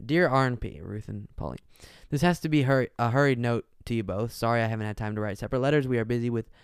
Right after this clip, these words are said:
another large group of children that were taxed to the utmost. I'm wondering, of course, how you both are. Excited, I'm sure,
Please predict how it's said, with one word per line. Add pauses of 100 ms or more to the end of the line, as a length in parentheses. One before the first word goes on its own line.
(260)
another
large
group
of
children (840)
that
were
taxed
to
the
utmost. (260)
I'm
wondering,
of
course, (360)
how
you (180)
both
are. (140)
Excited,
I'm
sure,